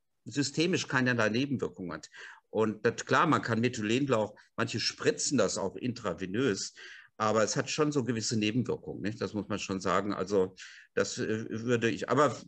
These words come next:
für eine ganz frühe Infektion in Magen und Mund, Curcumin, Methylenblau, Toluidinblau und was es alles gibt, Rosbengal, da gibt so viele Naturstoffe. Äh, Hypericin kann man sich kaufen in der Apotheke als Johanniskraut, ne, kann man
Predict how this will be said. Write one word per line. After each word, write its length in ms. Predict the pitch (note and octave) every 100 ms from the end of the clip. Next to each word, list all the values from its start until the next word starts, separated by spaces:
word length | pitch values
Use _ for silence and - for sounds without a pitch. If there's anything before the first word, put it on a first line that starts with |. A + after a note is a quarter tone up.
| -
für 80 | -
eine 100 | D3+
ganz 280 | C#3 G#3+ -
frühe 300 | - F#3+ A3
Infektion 760 | E3+ F3 E3+ D3+ - D#3 D#3+ D#3
in 140 | B2+
Magen 220 | B2+ B2
und 220 | B2 -
Mund, 440 | G2 C3+ E3 F3 -
Curcumin, 480 | - C#3 C#3 C#3 E3
Methylenblau, 840 | D3 C3+ B2+ D3+ D3 C#3+ C3+ C3 - - -
Toluidinblau 960 | - D3+ C#3+ C#3 B2+ F#3 E3+ D3 C#3+ C#3
und 100 | A#2+
was 180 | C3+ C#3
es 140 | C3
alles 300 | B2+ A#2+ A#2
gibt, 380 | - C3 - -
Rosbengal, 840 | B2+ D3+ - - B2+ A#2 C3+ C#3+ B2+
da 80 |
gibt 220 | A2+ D3 G#3
so 80 |
viele 200 | G3 E3+
Naturstoffe. 800 | C3 A#2+ C#3+ F3+ - G2 - D3+ - - - - _
Äh, 240 | B2 C3 B2+
Hypericin 880 | G3 G#3 D#3+ D#3 - E3+ E3+ E3+ E3+ - -
kann 140 | D#3
man 140 | D3+
sich 160 | C3 B2
kaufen 240 | C#3+ D3+
in 40 | -
der 100 | B2+
Apotheke 420 | C#3 B2+ D3 C#3+
als 160 | A#2+ -
Johanniskraut, 840 | B2 D#3+ E3 - - D3 D3 D3
ne, 180 | B2 B2
kann 160 | B2 B2+
man 240 | A#2+ A2+